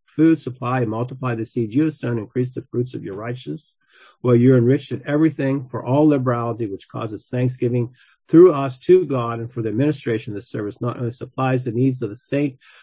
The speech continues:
but is also abounding through many thanksgiving. Well, through the proof of this ministry, they glorify God." For the obedience of your confession to the gospel of Christ, and for your liberal sharing with them and all men, and by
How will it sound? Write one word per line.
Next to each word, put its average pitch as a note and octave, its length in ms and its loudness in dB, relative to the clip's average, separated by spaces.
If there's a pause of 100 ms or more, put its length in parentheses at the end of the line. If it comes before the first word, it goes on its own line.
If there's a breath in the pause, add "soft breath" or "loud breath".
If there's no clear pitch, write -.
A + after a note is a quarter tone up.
(140 soft breath)
but A#2+ 140 0
is A#2 180 -6
also E3 600 -2
abounding B2+ 560 -2
through A2+ 140 -6
many A2+ 260 -4
thanksgiving. G#2+ 680 -10 (160)
Well, G#2 240 -8
through D3+ 180 6
the B2+ 100 2
proof F3+ 300 2
of - 40 -20
this C3 240 -4
ministry, A#2+ 540 -4 (320 soft breath)
they B2 120 2
glorify B2 580 2
God." A#2+ 460 -4 (1040)
For C3 160 6
the B2 320 2
obedience C#3+ 440 4
of A#2 80 -10
your A2 120 -12 (180)
confession B2 340 -4
to B2 100 -14
the A2 80 -6
gospel G#2+ 440 -10
of - 80 -12
Christ, A#2 360 -6 (360 soft breath)
and B2 140 -4
for C3+ 140 2
your A#2+ 140 4
liberal D3 300 4
sharing B2 420 -2
with A2 140 -10
them A2+ 220 -6
and G#2+ 100 -8
all A2 220 -8
men, G#2 360 -6
and G#2+ 120 -8
by G2+ 240 -8